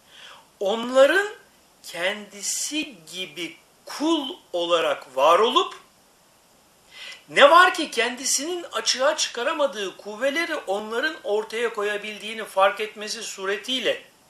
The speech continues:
olursa bu şirk olmaz. Ama ötede bir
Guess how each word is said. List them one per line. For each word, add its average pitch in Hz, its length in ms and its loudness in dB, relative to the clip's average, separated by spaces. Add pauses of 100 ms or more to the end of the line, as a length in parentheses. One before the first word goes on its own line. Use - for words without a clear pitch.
(520)
olursa 349 640 0 (520)
bu 392 340 -2 (200)
şirk - 540 2
olmaz. 226 640 4 (1300)
Ama 240 400 8 (360)
ötede 233 640 0
bir 254 200 -6